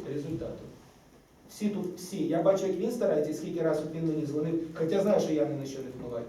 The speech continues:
теж. Морочив голову і Гунчику. Все, що Гунчик може зробити, це, це піти без черги, от, тому що вам прийдеться дзвонити, записуватись, а голова обласної адміністрації може без черги, чи народний депутат, підійти до Демчишина і щось там сказати і крикнути.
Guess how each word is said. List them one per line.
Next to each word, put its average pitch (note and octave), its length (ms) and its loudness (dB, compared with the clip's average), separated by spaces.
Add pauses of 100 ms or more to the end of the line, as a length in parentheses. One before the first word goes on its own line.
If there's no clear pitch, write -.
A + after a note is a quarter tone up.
теж. - 80 -14 (340)
Морочив E3 360 2
голову G3+ 480 4
і A3 60 2
Гунчику. - 520 2 (240)
Все, A#3 200 8
що A#3+ 100 2
Гунчик A3 360 0
може A3 160 6 (120)
зробити, A3 300 0 (240)
це, - 60 -6
це F#3+ 140 0
піти G3 220 0
без F#3 240 2
черги, D#3+ 260 2
от, D3+ 320 -4
тому E3 180 0
що F3+ 140 0
вам F3 160 4
прийдеться E3 360 0
дзвонити, E3+ 380 -2
записуватись, D#3 520 -4 (280)
а D3+ 80 0
голова G3+ 300 2
обласної F3+ 340 -2
адміністрації E3+ 560 -2
може D#3+ 140 -2
без D#3+ 220 -4
черги, C#3 240 -2
чи D3 100 -4
народний D3 320 2
депутат, D3 400 0
підійти D3+ 320 -2
до D3 120 -2
Демчишина D3+ 500 -4 (340)
і D3+ 80 0
щось F3+ 200 -2
там E3 180 0
сказати D#3 400 0
і D3 40 -2
крикнути. C#3+ 240 -6